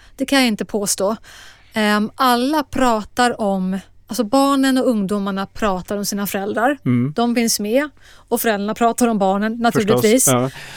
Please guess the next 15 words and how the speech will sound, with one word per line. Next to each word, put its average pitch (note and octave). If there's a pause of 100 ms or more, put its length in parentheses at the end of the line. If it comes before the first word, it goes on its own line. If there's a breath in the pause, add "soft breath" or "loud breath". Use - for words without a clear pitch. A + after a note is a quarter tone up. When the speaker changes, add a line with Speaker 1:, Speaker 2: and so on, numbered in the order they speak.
(100)
Speaker 2:
ja. A3+
Speaker 1:
Ehm, G#3 (360)
men C4+
ingen C#4
lyfter A3+
det G3+
här F#3+ (320)
att G3 (100)
det F#3+ (440)
skulle G#3+
antingen G#3+
bli F#3+ (1080)
barnen G#3+ (200)
eller A#3+
föräldrarna. A3